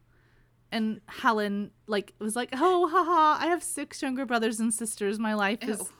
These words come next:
Speaker 1: chaos. Like, it's a zoo."
Speaker 2: Yeah.
Speaker 1: And then Jules asks Alec and Izzy how many siblings they have, and Izzy is, like, really calmly says three.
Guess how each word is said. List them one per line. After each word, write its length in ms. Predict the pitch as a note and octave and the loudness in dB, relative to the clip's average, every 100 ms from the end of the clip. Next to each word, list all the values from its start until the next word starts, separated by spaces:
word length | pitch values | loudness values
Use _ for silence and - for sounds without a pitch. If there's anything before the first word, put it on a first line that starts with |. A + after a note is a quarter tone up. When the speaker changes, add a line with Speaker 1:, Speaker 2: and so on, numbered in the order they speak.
| - | -18
Speaker 1:
chaos. 500 | - G3 D3 - - | -4 -2 -2 -6 -8
Like, 140 | F#3 A#3 | -6 -6
it's 140 | G3 | -4
a 60 | G#3+ | -4
zoo." 460 | G#3+ F#3 D#3 G3 - | 0 -2 -2 -6 -8
Speaker 2:
Yeah. 400 | B3 G3 C#3 A3+ - _ - - _ _ - - - - - - - | -2 0 0 -2 -10 _ -20 -20 _ _ -20 -20 -20 -20 -20 -20 -4
Speaker 1:
And 180 | C4 C4+ | 0 0
then 240 | C4+ B3+ - | -2 -4 -8
Jules 400 | G#3+ A#3+ A#3+ B3+ - | -4 -2 -2 -4 0
asks 360 | G3 A3 - - | 0 -2 -10 -4
Alec 320 | F3+ F#3 G#3+ | -2 -2 -4
and 80 | G#3+ | -6
Izzy 280 | G3+ G3 G#3+ | -6 -6 -6
how 160 | F#3+ | -4
many 180 | G3 F#3+ | -4 -6
siblings 520 | F#3 G3 F#3+ F#3 F#3+ | -6 -8 -6 -6 -8
they 160 | - E3+ | -8 -8
have, 300 | F#3 D#4 F#4 | -4 -4 -4
and 140 | C4+ - | -6 -8
Izzy 380 | G3 G#3 G3 F3+ - | -12 -8 -8 -10 -10
is, 180 | F#3+ - | -12 -10
like, 320 | F3+ - - _ | -14 -14 -20 _
really 260 | G#3+ F3 E3+ | -10 -8 -8
calmly 480 | - - F#3+ F3+ F#3+ | -10 -12 -10 -12 -10
says 260 | F3 F3 | -10 -12
three. 400 | - E3 E3 D4+ | -12 -10 -8 -10